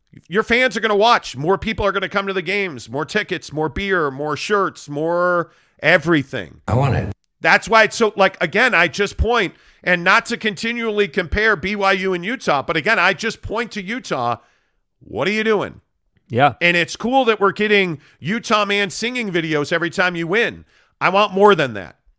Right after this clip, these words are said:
Speaker 1: I wanna look inside practice. I wanna look inside meeting rooms. I want Hard Knocks on the Utah Utes and the B Y U
Speaker 3: Well,
Speaker 1: Cougars.
Speaker 3: and I think the funny thing about this whole conversation is it,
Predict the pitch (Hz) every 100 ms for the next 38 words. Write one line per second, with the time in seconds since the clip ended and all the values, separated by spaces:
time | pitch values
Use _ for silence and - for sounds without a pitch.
0 | - 165 175 180 180 185 185 185 - 185
1 | 170 - 165 156 - - 113 127 139 175
2 | 190 185 - 180 160 180 170 147 131 101
3 | - _ _ 151 180 180 208 220 180 233
4 | 156 170 143 - 175 160 165 185 196 180
5 | 175 180 - 147 120 160 170 170 170 -
6 | 185 139 87 - 254 233 302 302 - 196
7 | 214 208 196 165 127 135 147 143 151 139
8 | - 143 127 113 123 131 - 147 131 120
9 | - 127